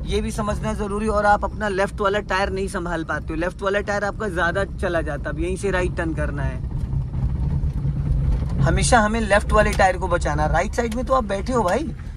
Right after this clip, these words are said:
तो right side में नहीं भी देखोगे तो भी चलेगा। अभी देखो पूरी गाड़ी लहरा गई,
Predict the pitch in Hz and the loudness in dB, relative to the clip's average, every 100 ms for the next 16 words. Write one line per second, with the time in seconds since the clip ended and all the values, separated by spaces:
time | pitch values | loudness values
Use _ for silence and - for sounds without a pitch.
0 | - 180 190 - 226 240 233 202 226 233 | -4 0 0 0 -2 0 0 0 0 0
1 | 240 247 240 247 269 285 247 220 202 185 | 0 0 -2 -2 -2 2 2 2 2 -2
2 | - - - - 151 175 202 220 208 220 | -4 -10 -12 -6 -4 0 0 0 0 2
3 | 214 220 226 202 214 269 285 202 | 4 4 4 4 6 4 2 -4